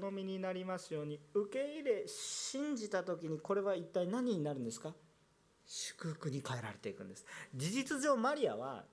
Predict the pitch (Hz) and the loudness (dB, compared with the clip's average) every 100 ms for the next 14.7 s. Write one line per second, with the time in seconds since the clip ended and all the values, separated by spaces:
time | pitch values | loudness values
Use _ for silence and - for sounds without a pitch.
0 | _ - 202 165 - - 247 233 240 240 | _ 0 2 2 0 0 2 4 6 6
1 | 170 139 151 165 233 180 175 170 170 175 | 4 4 2 4 4 4 4 4 0 0
2 | 170 185 190 185 180 185 202 - 147 151 | -2 -2 -2 -2 -2 -2 -4 -4 -8 -4
3 | 185 160 214 190 131 135 139 135 127 120 | -2 0 2 2 2 0 -2 -6 -8 -10
4 | - - - - 160 165 156 165 - - | -14 -18 -16 -6 0 2 4 2 0 -18
5 | - - 156 170 170 170 170 170 240 202 | -16 -4 2 4 6 4 4 4 4 4
6 | 139 - - _ _ _ _ 147 143 165 | 4 -2 -20 _ _ _ _ -4 2 4
7 | 190 196 202 214 208 214 214 214 - _ | 6 8 8 8 8 6 4 2 -6 _
8 | _ _ _ _ _ _ - - 190 180 | _ _ _ _ _ _ -16 -4 0 0
9 | - 190 185 196 190 180 156 151 151 147 | 2 2 2 4 4 6 4 4 2 2
10 | 180 - 185 196 196 165 175 196 196 196 | 0 2 4 6 6 4 4 2 4 4
11 | 214 220 196 147 156 190 165 151 - - | 6 8 6 4 0 2 4 4 -2 -18
12 | - _ _ _ _ - 135 - 202 208 | -20 _ _ _ _ 0 2 2 2 2
13 | 220 214 214 220 175 143 151 127 127 123 | 2 6 8 8 6 2 0 -2 -2 -2
14 | - 127 151 147 196 208 | -4 -4 0 2 4 2